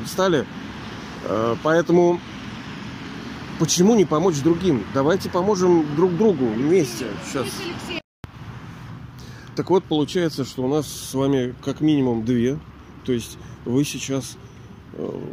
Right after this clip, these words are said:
помощник Бога, сотворец, ну, младший всемогущий, фактически. Ну, кто скажет: «Ну, что такое всемогущий, ма-,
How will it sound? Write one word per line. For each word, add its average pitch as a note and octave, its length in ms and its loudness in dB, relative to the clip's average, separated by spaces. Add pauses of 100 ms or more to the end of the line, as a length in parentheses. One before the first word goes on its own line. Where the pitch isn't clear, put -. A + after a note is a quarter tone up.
(220)
помощник C3+ 520 0
Бога, A2 380 -2 (580)
сотворец, B2 920 -2 (840)
ну, A#2 320 -2
младший C3+ 520 0
всемогущий, F3+ 800 -2
фактически. - 680 -6 (500)
Ну, G#3 80 2
кто F#3 180 0
скажет: C#3+ 240 -2
«Ну, G3 80 4
что B3 200 0
такое F3 340 4
всемогущий, C#3+ 680 2
ма-, C3 220 2